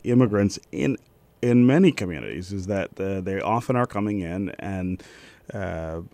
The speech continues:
opening up businesses. They're coming in and occupying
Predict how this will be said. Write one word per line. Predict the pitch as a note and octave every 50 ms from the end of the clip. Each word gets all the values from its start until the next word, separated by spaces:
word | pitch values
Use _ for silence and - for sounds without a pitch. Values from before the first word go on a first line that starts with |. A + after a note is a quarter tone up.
| _ -
opening | C3 A#2 A#2+ C#3 C3+ B2+
up | A#2 G#2+ -
businesses. | - G2+ F#2+ F2 F#2 G#2+ A2 A#2+ D3 D3 D3+ C3
They're | A2 G2 F#2+
coming | - - G#2 G#2 G#2+ G#2 G#2
in | G#2 A2 A2+ A2 F#2+
and | E2+ G2+ G2+ -
occupying | - G#2 G2+ - - A#2 - G#2+ G#2 A2 A2 G#2+ G#2 G#2 G2 -